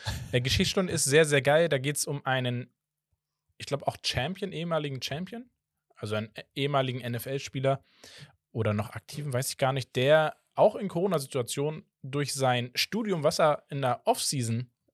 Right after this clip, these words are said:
Speaker 2: immer
Speaker 1: Mm.
Speaker 2: fortgeführt hat, ähm, im Bereich Medizin einen großen Einfluss und, äh, äh, ja, auch als sehr wichtige Person in der Corona-Zeit gedient hat. Also er ist
Speaker 1: Geil.
Speaker 2: nicht nur auf dem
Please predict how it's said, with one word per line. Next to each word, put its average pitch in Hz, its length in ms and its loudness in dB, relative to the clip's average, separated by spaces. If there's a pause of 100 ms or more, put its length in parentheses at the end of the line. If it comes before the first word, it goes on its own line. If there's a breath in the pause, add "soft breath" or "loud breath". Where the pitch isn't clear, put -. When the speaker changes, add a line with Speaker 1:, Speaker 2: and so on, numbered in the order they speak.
Speaker 2:
immer 120 200 4
Speaker 1:
Mm. 120 100 4
Speaker 2:
fortgeführt 107 540 2
hat, 180 220 -2 (680 loud breath)
ähm, 113 320 -4
im 113 320 -6
Bereich 107 360 -4
Medizin 120 600 -4
einen 104 240 -4
großen 123 280 -6
Einfluss 123 340 -8
und, 104 460 -10
äh, 98 220 -10
äh, - 120 -16 (760)
ja, 85 300 -8 (420)
auch 92 220 -8
als - 420 -10 (120)
sehr 95 420 -6
wichtige 117 320 -6
Person 104 400 -4
in 101 80 -10
der 98 80 -8
Corona-Zeit 98 720 -10 (440 loud breath)
gedient 127 400 -2
hat. 185 280 0
Also 110 200 -2
er - 140 -4
ist 92 80 2
Speaker 1:
Geil. 80 80 4
Speaker 2:
nicht 82 100 4
nur 131 180 2
auf 120 180 4
dem 110 200 -6